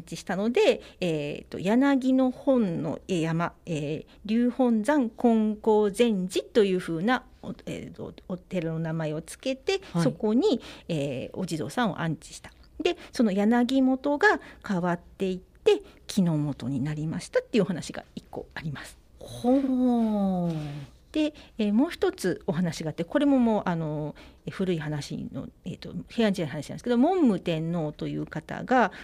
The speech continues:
Speaker 1: 今度は白山、石川県と岐阜県にあるもう修験の山なんですけども、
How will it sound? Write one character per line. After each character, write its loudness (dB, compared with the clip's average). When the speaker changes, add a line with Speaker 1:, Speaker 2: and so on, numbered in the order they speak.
Speaker 1:
今 4
度 0
は 0
白 0
山、 -2
石 -4
川 4
県 -4
と -12
岐 -6
阜 -10
県 0
に -4
あ -8
る -8
も -6
う -8
修 0
験 -2
の -4
山 -4
な -2
ん -4
で -6
す -16
け -4
ど -2
も、 6